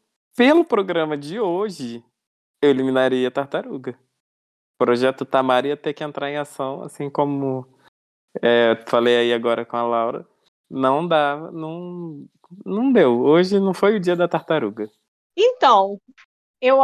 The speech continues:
Speaker 2: eu concordo, eu acho que o Galo foi o melhor da, do Sing-Off. Sing-Off, é ótimo.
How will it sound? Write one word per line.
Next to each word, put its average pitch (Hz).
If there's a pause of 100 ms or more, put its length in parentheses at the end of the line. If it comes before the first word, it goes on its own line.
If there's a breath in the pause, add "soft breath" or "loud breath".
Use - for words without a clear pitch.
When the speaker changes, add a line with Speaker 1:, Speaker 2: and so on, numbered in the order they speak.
(120)
Speaker 2:
eu 262
concordo, 269
eu 254
acho 247
que 269
o 233
Galo 247
foi 262
o 247
melhor 254
da, 214 (240)
do 220
Sing-Off. 233 (580)
Sing-Off, 208
é 220
ótimo. 196